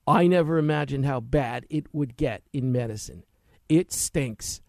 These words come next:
And I'm not even gonna blame medical doctors 'cause they're just suckers. They're the same suckers that buy the biochemical paradigm, because as young men and women, they're taught this is what you do. So they're just doing what they've been told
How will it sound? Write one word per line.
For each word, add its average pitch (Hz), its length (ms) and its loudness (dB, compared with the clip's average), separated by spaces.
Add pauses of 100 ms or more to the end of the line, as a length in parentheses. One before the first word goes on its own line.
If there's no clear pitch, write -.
(340)
And 180 160 4
I'm 185 140 4
not 240 220 4
even 220 240 2
gonna 208 220 4
blame 196 280 2
medical 190 380 2
doctors 151 480 -2
'cause 180 180 -2
they're 220 240 0
just 185 320 -4
suckers. 135 640 -4 (360)
They're 160 180 4
the 156 100 -2
same 190 320 2
suckers 175 840 0 (1080)
that 147 200 0
buy 165 240 6
the 160 100 2
biochemical 156 760 2
paradigm, 190 540 2
because 147 360 0
as 139 180 -2
young 170 320 2
men 165 200 4
and 190 180 2
women, 156 300 4
they're 160 160 4
taught 139 460 0 (240)
this 143 240 2
is 151 160 -2
what 139 260 0
you 147 140 -4
do. 131 180 0
So 165 140 -6
they're 208 160 0
just 349 260 -6
doing 214 380 0
what 190 180 -2
they've 175 160 2
been 165 160 -4
told 170 460 0